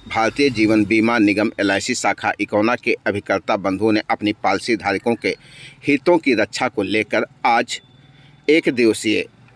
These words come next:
विश्राम दिवस हड़ताल का आयोजन किया। सबसे तेज खबर श्रावस्ती चैनल में आपका स्वागत है। चैनल को लाइक, शेयर एवं सब्सक्राइब करें, साथ ही बेल आइकन दबाना न भूलें, जिससे हर खबर आपको सबसे पहले मिलती रहे। खबर श्रावस्ती जनपद के इकौना इलाके की है, जहां पर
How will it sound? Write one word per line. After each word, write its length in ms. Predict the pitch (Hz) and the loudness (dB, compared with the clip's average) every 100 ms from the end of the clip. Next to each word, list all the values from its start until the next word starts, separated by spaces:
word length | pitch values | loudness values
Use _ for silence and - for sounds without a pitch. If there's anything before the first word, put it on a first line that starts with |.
| _ - | _ -6
विश्राम 540 | 120 127 - 139 143 | -2 -2 0 2 2
दिवस 320 | 110 101 - - | 2 0 -2 -8
हड़ताल 500 | - 135 127 - 131 139 | -6 -2 0 0 0 0
का 180 | 98 - - - _ _ _ _ _ _ - | -2 -4 -6 -20 _ _ _ _ _ _ 0
आयोजन 420 | 123 110 101 120 | 4 4 2 0
किया। 280 | - 76 - _ _ _ _ _ _ _ _ _ _ _ _ - | -4 -10 -12 _ _ _ _ _ _ _ _ _ _ _ _ -4
सबसे 280 | 165 - | 0 2
तेज 180 | 214 175 | 2 2
खबर 140 | 147 151 | 2 2
श्रावस्ती 280 | 139 127 | 2 0
चैनल 180 | 123 117 | 0 2
में 120 | 123 117 | 2 2
आपका 180 | - | 0
स्वागत 240 | - 107 110 | -2 0 0
है। 60 | |
चैनल 220 | 120 110 110 | -2 -2 0
को 100 | 101 | 2
लाइक, 200 | 98 113 | 2 2
शेयर 160 | 120 | 0
एवं 80 | 101 | 0
सब्सक्राइब 380 | 95 - 104 110 | -2 -2 -2 0
करें, 120 | 131 | -2
साथ 140 | 123 | -2
ही 100 | 107 | -2
बेल 140 | 104 98 | 0 2
आइकन 300 | 95 127 127 | 0 0 0
दबाना 260 | 127 131 | 2 2
न 80 | 135 | 0
भूलें, 200 | 123 139 | 0 0
जिससे 220 | 120 - | -2 -4
हर 140 | 110 131 | -4 -4
खबर 300 | - 101 117 | -2 -2 0
आपको 260 | - 98 123 | 0 -2 -2
सबसे 260 | 117 - 101 | -4 -4 -4
पहले 280 | - 98 110 | -2 -2 -2
मिलती 300 | 85 78 82 | -4 -4 -6
रहे। 180 | 78 - - - - - - - | -8 -10 -16 -20 -20 -20 -20 -8
खबर 240 | - 147 180 | -4 0 0
श्रावस्ती 400 | - 135 123 139 | 2 0 0 0
जनपद 320 | 107 110 147 | -2 -2 -2
के 100 | - 113 | -2 -2
इकौना 340 | 117 110 110 104 | -2 0 0 0
इलाके 340 | 98 98 143 | 0 0 -2
की 160 | 120 127 | -4 -2
है, 120 | 127 | -2
जहां 240 | 110 101 101 | -2 -4 -4
पर 240 | 95 80 | -4 -6